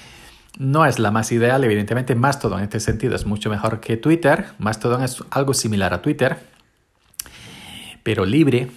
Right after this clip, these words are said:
descentralizado. Tú eres dueño de tus datos, no trafican con tus datos, no, no, no se lo venden a terceros para que te bombardeen con publicidad, cosa que Twitter sabemos lo que pasa, ¿no? Que nos espía,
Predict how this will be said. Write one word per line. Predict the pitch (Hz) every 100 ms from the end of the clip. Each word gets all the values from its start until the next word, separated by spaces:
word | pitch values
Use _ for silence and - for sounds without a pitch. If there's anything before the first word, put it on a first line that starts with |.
| - _ _ -
descentralizado. | 107 - 101 101 98 - 151 123 139 - -
Tú | 135
eres | 120 107
dueño | 123 113
de | 101 98
tus | 101 98
datos, | 139 139 127 123
no | 120
trafican | 117 110 117 113 98
con | 95 90
tus | 90 110
datos, | 143 143 120 120 123 123
no, | 101 98 95 95 90 92 90
no, | 98 101 92 -
no | 101 101
se | - 107
lo |
venden | 107 110 110
a | 104
terceros | 98 113 110 107
para | 98
que | 92
te |
bombardeen | 98 98 101 98 104
con | 104 95
publicidad, | 95 92 110 117 131 147
cosa | 110 98 98
que | 101
Twitter | 127 123 147
sabemos | - 90 90
lo |
que | 90
pasa, | 101 143 95
¿no? | 113
Que | 110
nos | -
espía, | - - 156 143 131 135